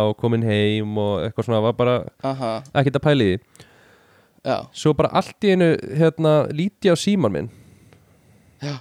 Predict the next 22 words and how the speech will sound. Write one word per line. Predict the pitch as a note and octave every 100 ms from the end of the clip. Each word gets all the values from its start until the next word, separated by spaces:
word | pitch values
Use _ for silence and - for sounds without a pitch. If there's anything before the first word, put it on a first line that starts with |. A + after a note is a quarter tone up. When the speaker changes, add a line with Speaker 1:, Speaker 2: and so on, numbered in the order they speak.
| _ _ _ -
Speaker 1:
Og | C3+ D3+
bara | C3
svona | C#3+
fatta | - G3 - -
allt | A3+ A3+
í |
einu | F3+
að | D#3+
ég | -
skil | - - - F#3 C4+ C#4 A3
ekki | F#3 - -
tungumáli | A#3 D4 D#4 - C#3 G#2+ G2
sem | A#2+ A2
er |
verið | G#2
að | -
tala. | C3 E2+ - _ _ _ _ _ _ _ _ _ - - - - - - -
Ég | C#3 C#3+
veit | A#2+
Speaker 2:
<laughs> |
Speaker 1:
ekki, | B2 -
hvað, | D3 G3